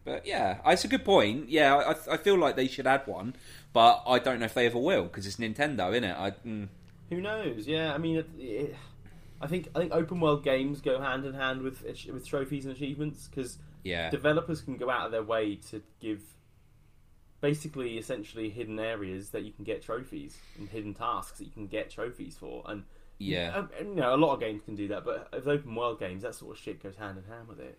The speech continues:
Speaker 2: Like, it, it, you discover this location, you know, like, it's, uh, it's just there to be a trophy.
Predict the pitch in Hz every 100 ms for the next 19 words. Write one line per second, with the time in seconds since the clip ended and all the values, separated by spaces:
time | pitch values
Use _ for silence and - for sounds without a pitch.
0 | 101 90 - _ _ _ _ _ _ _
1 | - 98 - 110 - 92 92 113 - 117
2 | 110 110 104 - 104 113 110 104 98 -
3 | - 107 104 98 101 - 107 - - 101
4 | 98 - - - - - 107 - 110 104
5 | 113 98 101 92 117 113 - -